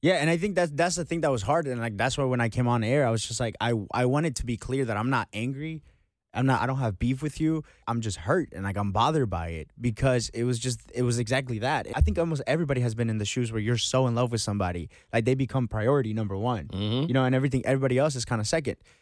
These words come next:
Speaker 1: So I was like, I understood her position. And, like, after we went off air, she came over to me and she was, like, trying to hug me. And, like, I was still,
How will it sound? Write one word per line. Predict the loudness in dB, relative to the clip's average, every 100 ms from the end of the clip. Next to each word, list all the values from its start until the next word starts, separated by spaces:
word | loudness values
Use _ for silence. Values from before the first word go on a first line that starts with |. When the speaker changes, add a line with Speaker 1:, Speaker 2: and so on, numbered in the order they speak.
| -6
Speaker 1:
So | 0
I | 2
was |
like, | 2 2
I | 2
understood | 2 2 2 0
her | 0
position. | 0 -2 -2 -2
And, | 0 0
like, | 0 -4 -16 0
after | 2 2 2 0 -2 -8
we | -2 0
went | 2 2
off | 0 -2
air, | 0 0 0
she | -2
came | -2 -2
over | -2 -4
to | -4 -4
me | -2
and | -2
she | -2
was, | -2
like, | -2
trying | 0 2
to |
hug | 2 2
me. | 0 -4
And, | -2
like, | 0
I | 2
was | 2
still, | 2 0